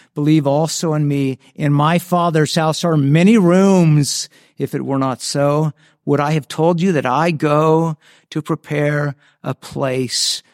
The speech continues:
for you?" A place for you. That word place, the Greek word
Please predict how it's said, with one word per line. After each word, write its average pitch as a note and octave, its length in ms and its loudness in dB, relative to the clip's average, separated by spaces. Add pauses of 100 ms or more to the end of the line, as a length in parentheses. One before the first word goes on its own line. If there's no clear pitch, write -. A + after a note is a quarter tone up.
(160)
for C3+ 300 -6
you?" A2+ 360 -2
A A#2+ 120 -10
place - 880 0 (340)
for - 160 -2
you. C#3 260 4
That - 160 -4
word B2+ 260 -2
place, C3+ 500 -2
the A2+ 80 -8
Greek B2 340 -6
word A2+ 320 -6